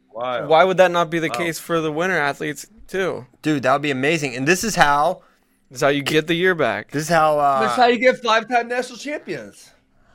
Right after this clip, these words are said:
Speaker 3: Or at least you could give Spencer the
Speaker 2: Yeah.
Speaker 3: opportunity for four.
Speaker 2: Yeah.
Speaker 1: Well, Mackay would have a chance for five 'cause he actually redshirted last year.
Speaker 3: Oh, wow.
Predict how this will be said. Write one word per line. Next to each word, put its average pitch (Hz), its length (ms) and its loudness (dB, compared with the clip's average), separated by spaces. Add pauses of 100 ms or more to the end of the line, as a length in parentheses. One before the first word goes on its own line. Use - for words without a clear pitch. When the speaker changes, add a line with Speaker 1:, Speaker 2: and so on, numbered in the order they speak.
(360)
Speaker 3:
Or 196 260 4
at 156 120 2
least 208 340 -2
you 165 60 -8
could 160 280 -4
give 160 300 -2
Spencer 175 360 -2
the 160 60 2
Speaker 2:
Yeah. 156 80 4
Speaker 3:
opportunity 160 480 -2
for 143 160 -6
four. 185 500 -2 (160)
Speaker 2:
Yeah. 131 220 0 (1120)
Speaker 1:
Well, 156 140 -2
Mackay 160 540 0
would 190 160 -8
have 135 400 -4
a - 60 -16
chance 123 300 -12
for 101 80 -20
five 104 480 -8
'cause 120 180 -16
he 113 320 -14
actually 98 320 -12
redshirted 110 400 -12
last 76 320 -16
year. 98 360 -14
Speaker 3:
Oh, 110 200 -8
wow. 98 400 -4